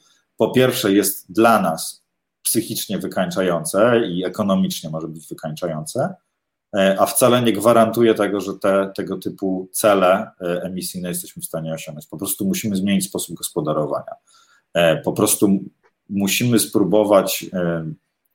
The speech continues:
musimy mieć możliwość w miarę normalnie żyć,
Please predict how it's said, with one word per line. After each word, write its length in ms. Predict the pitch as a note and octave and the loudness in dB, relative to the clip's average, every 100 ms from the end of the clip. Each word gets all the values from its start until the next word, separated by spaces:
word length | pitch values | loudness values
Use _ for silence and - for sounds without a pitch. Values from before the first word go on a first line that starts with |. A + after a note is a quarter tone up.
| _ _ | _ _
musimy 380 | G2 F#2+ - D3 | -8 -4 0 2
mieć 200 | B2+ A#2+ | 4 4
możliwość 640 | A#2 G2+ B2 A#2+ G#2+ - | 2 2 2 4 2 0
w 100 | F#2 | -4
miarę 260 | G2+ A2 A2+ | 4 4 4
normalnie 520 | G#2+ G#2+ G#2+ G#2 G2+ | 2 4 4 2 -2
żyć, 540 | F#2+ C3+ E3+ - - | 2 4 4 0 -12